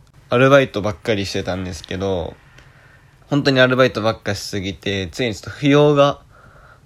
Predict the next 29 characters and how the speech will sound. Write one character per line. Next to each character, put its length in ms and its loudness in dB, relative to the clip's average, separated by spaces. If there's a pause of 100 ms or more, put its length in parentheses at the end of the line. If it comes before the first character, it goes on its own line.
(140)
本 200 -6
当 120 -6
に 100 -2
危 240 4
な 140 2
い 160 0
状 160 0
況 340 0
に 380 -2
迫 340 0
ら 100 6
れ 120 0
て 100 -10
し 140 -8
ま 140 -6
っ 40 -14
て、 540 -8 (560)
ち 80 -16
ょ 40 -6
っ 40 -2
と 40 -4
下 80 0
手 140 4
し 140 -6
た 80 6
ら 420 0
本 160 -4
当 60 0
に 180 -2